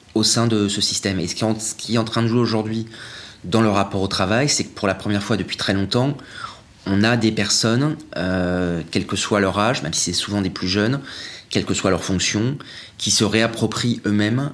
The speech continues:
euh, leur rapport, leur rapport au travail, le sens qu'ils veulent donner, euh, à leur travail, et que c'est finalement aux entreprises et aux employeurs de s'y adapter pour ne pas être confrontés,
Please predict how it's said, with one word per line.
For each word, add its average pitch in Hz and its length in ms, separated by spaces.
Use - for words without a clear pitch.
euh, 98 80
leur 110 280
rapport, 107 600
leur 110 240
rapport 110 300
au 101 80
travail, 104 580
le 90 100
sens 127 360
qu'ils 107 160
veulent 101 160
donner, 104 380
euh, 87 440
à 90 100
leur 92 140
travail, 117 480
et 101 140
que - 80
c'est - 260
finalement 113 520
aux 135 240
entreprises 127 680
et 123 100
aux 117 160
employeurs 110 600
de 95 200
s'y - 180
adapter 107 600
pour 104 140
ne 104 80
pas 123 180
être 127 140
confrontés, 110 760